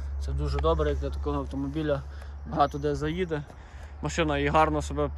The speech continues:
почуває на трасі, при тому і економна за рахунок механіки, і розхід там в районі п'яти літрів по трасі, місто там до семи літрів, при тому, що то два і чотири дизель, сто вісімдесят кінських сил,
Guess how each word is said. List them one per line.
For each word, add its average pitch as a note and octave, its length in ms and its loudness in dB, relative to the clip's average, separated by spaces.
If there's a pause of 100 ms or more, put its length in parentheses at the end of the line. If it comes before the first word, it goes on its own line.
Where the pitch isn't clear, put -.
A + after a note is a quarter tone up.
(280)
почуває D3+ 480 4
на D3+ 100 0
трасі, F3 380 4
при C3+ 140 -10
тому C#3+ 320 2
і C#3 120 2
економна E3+ 480 2
за D3+ 100 0
рахунок D#3 400 -2
механіки, D3 600 0 (400)
і D#3 80 2
розхід D#3 360 0
там C#3+ 180 -2
в C3+ 60 -2
районі C#3+ 240 -2
п'яти C#3+ 280 0
літрів D3+ 320 0
по D#3+ 120 -2
трасі, E3+ 440 2 (760)
місто D#3 260 0
там C#3+ 180 -2
до C3+ 100 -2
семи D#3 300 0
літрів, C#3 420 -2
при C3 100 -8
тому, D3 220 2
що - 440 -8
то D3+ 160 0
два D3+ 200 4
і C#3+ 60 2
чотири D#3 300 2
дизель, E3 300 2
сто C#3 220 -4
вісімдесят C#3 440 -2
кінських D3 360 -6
сил, E3 260 0